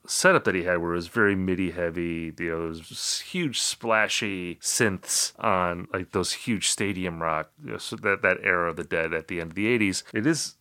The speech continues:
I think, pretty fun to just hear him working the organ so much in this show. I was really digging that a lot. I, I think it elevates for me some of these songs that I might not otherwise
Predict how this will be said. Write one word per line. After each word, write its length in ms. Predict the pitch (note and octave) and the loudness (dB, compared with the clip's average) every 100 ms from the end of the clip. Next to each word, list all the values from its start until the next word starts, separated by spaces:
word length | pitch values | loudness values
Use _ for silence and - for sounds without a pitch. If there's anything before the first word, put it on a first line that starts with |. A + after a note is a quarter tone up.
| - | -4
I 80 | |
think, 420 | G2 A#2 G2 - - | 0 -2 -2 -10 0
pretty 220 | E3+ A#2+ | 0 0
fun 380 | - D3+ D#3+ A2+ | 4 4 4 0
to 60 | |
just 260 | A2 - - | -6 -6 -2
hear 200 | C3+ A#2 | 0 0
him 400 | A2 G#2 G2 F2 - - | 0 0 -2 -6 -10 2
working 280 | B2+ - | 2 4
the 140 | A2 F2+ | 0 2
organ 360 | F2+ A2 G2+ | 4 2 2
so 200 | E2+ - | -2 -4
much 420 | D2+ D2 - - - | -4 -6 -6 -10 -8
in 140 | F#2 | -10
this 140 | E2+ D#2+ | -6 -4
show. 180 | - D2+ | 0 2
I 140 | E2+ | 2
was 200 | G#2 F2+ | 2 -2
really 280 | E2 F2+ E2+ | -2 0 0
digging 380 | D2+ E2+ E2 D2 | -2 -4 -4 -4
that 200 | D2 D2 | -4 -4
a 80 | |
lot. 380 | C#2+ D2+ C#2 - - | -6 -4 -4 -6 -10
I, 260 | - B2+ C3 | -6 -4 -2
I 40 | |
think 140 | C3 F3 | 0 4
it 100 | C3 | 6
elevates 460 | C3 C#3 C3 A#2+ - | 8 8 8 6 6
for 160 | B2 | 2
me 160 | A2+ G#2+ | 4 2
some 260 | - A2+ | 4 2
of 60 | G#2+ | 4
these 160 | G#2 - | 0 4
songs 360 | G#2 G2 F#2+ | 4 4 2
that 120 | G2 | 2
I 80 | F2+ | 2
might 240 | E2+ F2 F#2 | 2 0 0
not 240 | F2+ F2 | 2 4
otherwise 640 | E2+ E2+ E2+ E2 D#2+ - | 2 0 0 0 -2 -6